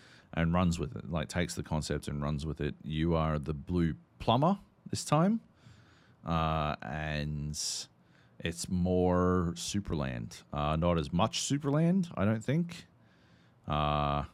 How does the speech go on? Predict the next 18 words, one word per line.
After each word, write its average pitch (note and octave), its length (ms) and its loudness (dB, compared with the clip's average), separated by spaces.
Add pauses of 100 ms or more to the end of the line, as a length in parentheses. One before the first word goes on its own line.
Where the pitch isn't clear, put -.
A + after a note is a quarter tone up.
(1000)
I E2 120 -2
played D#2 180 0
way E2+ 220 2
more. D#2+ 360 2
I C#2+ 40 0
played, D#2+ 260 -2
like, C#2+ 140 -4
thirty E2+ 360 4
hours F#2+ 280 4
of - 260 -6
Superland, E2+ 560 -4
and C#2 320 -6
I C#2+ 60 -6
finished - 580 -8 (440)
Six - 340 -8
Inches D#2 400 -4
Under D#2 500 0 (140)
in C#2 760 -4